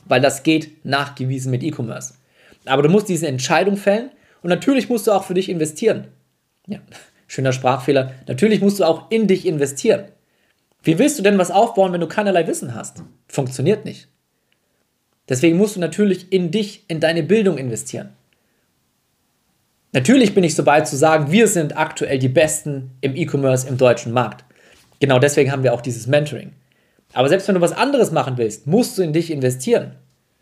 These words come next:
Bei allen anderen Berufen ist das normal, Physiotherapeuten-Ausbildung, Heilpraktiker-Ausbildung, was auch immer. Die Leute zahlen zigtausende von Euros,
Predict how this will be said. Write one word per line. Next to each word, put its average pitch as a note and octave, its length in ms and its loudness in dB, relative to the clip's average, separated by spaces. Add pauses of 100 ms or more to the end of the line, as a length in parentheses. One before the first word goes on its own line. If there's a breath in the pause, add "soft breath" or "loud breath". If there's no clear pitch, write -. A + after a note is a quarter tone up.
(380)
Bei C3 120 2
allen G#3+ 220 2
anderen G#3 340 0
Berufen G3+ 320 -2
ist - 120 -2
das D#3+ 140 -2
normal, E3+ 320 2
Physiotherapeuten-Ausbildung, D3 1600 0 (220 loud breath)
Heilpraktiker-Ausbildung, C3+ 1200 -2
was G3+ 180 2
auch G3 80 0
immer. A3+ 320 -6 (720 soft breath)
Die C#3 60 -4
Leute G3 300 4
zahlen E3 300 -4
zigtausende A3 600 -2
von G3 120 -8
Euros, A3+ 520 0